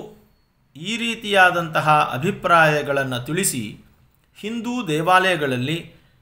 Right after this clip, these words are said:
ಆಗಮೋಕ್ತ ಪೂಜೆಗಳು ಸರಿಯಾಗಿ ನಡೆಯುವಂತೆ ಎಲ್ಲ ಸನಾತನ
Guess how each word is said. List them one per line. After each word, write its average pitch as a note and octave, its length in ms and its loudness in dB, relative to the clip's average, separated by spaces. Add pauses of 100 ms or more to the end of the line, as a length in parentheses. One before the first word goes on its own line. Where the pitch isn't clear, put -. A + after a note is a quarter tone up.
(140)
ಆಗಮೋಕ್ತ A3+ 760 0
ಪೂಜೆಗಳು G3 560 -2
ಸರಿಯಾಗಿ F#3+ 640 2
ನಡೆಯುವಂತೆ D#3 680 -2 (680)
ಎಲ್ಲ D3+ 380 -4 (800)
ಸನಾತನ F3 680 0